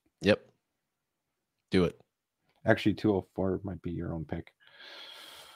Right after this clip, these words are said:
Speaker 1: Whatever.
Speaker 2: But
Speaker 1: Trade back.
Speaker 2: Yeah, trade back. My piece of advice, don't buy players playing in the Super Bowl unless you're paying a really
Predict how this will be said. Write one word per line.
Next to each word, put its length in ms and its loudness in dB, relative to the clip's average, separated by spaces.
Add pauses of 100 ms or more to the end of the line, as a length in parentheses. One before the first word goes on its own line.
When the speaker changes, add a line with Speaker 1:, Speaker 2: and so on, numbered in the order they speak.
(1500)
Speaker 1:
Whatever. 260 12
Speaker 2:
But 100 -6 (340)
Speaker 1:
Trade 220 10
back. 320 0 (440)
Speaker 2:
Yeah, 140 0 (180)
trade 200 10
back. 200 0 (880)
My 200 10
piece 220 12
of 80 12
advice, 500 12 (760)
don't 140 8
buy 140 12
players 460 6 (180)
playing 220 2
in 80 2
the 60 0
Super 200 2
Bowl 260 2
unless 220 -2
you're 120 2
paying 260 -2
a 40 2
really 300 2